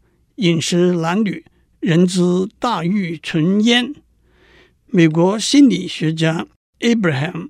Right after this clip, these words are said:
Maslow 在一九四三年提出一个人类需求层次的理论。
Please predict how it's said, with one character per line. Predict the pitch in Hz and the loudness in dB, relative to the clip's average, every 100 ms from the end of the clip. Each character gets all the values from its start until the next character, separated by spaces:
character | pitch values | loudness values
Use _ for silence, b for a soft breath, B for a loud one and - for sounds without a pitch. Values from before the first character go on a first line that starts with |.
| _ - | _ -2
Maslow | 220 247 - 160 175 - _ _ _ _ | 0 0 0 -2 -2 -12 _ _ _ _
在 | - 170 | -2 -2
一 | 185 247 | 0 -2
九 | 190 170 170 175 | -2 -4 -8 -8
四 | - 190 | -4 -2
三 | - 175 180 | 0 0 -2
年 | 151 165 285 - _ _ | -4 -8 -10 -16 _ _
提 | 165 | -2
出 | 185 226 | -2 0
一 | 190 190 | 0 0
个 | 202 180 160 190 | 0 -4 -4 -4
人 | 151 190 | 0 4
类 | 226 196 | 4 2
需 | 160 - 311 285 | -2 -4 0 0
求 | - 151 170 - | 0 -4 -6 -6
层 | - 185 | -2 0
次 | 208 233 | 0 -2
的 | 170 156 | -2 -2
理 | 160 | -2
论。 | 175 220 | -2 -4